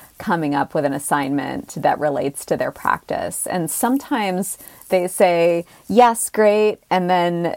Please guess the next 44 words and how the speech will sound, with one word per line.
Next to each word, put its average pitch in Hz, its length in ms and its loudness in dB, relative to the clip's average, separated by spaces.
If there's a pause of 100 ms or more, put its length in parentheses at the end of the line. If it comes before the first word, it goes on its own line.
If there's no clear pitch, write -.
(120)
they 175 280 2
c-, - 60 -20 (260)
come 196 260 0
back 165 260 0
to - 100 -4
me 170 220 -2
with 156 140 -4
a 151 60 0
fully 156 300 0
formed 151 420 -4
a-, - 140 -6 (120)
assignment. 156 760 -4 (360)
Um, 147 460 2
and 175 180 0
other 202 300 4
times, 147 800 -4 (100)
uh, 139 460 -2 (120)
that, - 120 -2
you 170 140 -4
know, 139 180 0
it's - 240 -6
more 151 220 0
of 139 100 -2
a 139 80 -2
collaboration 139 920 -4
where 139 160 -2
we 139 100 -4
talk - 380 -6
through 139 180 -4
different 143 360 -6
ideas 240 720 0
and 151 160 -4
work 143 180 -4
it - 100 -10
through 131 140 -4
together. 196 580 0 (300)
But 202 160 0
I, - 100 -6 (140)
I 370 160 4
say 294 240 0
from 202 220 -4
the 175 80 -2
start 165 500 0
that 156 240 0